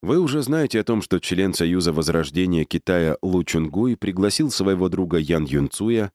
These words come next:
Гетери Фу Цаюнь, недавно открывший заведение в квартале Счастья "Ласточки".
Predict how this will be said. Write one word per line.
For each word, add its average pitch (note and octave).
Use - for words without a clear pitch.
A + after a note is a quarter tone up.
Гетери F#2+
Фу E2
Цаюнь, E2+
недавно B2
открывший G#2
заведение E2+
в -
квартале D#2+
Счастья D2
"Ласточки". -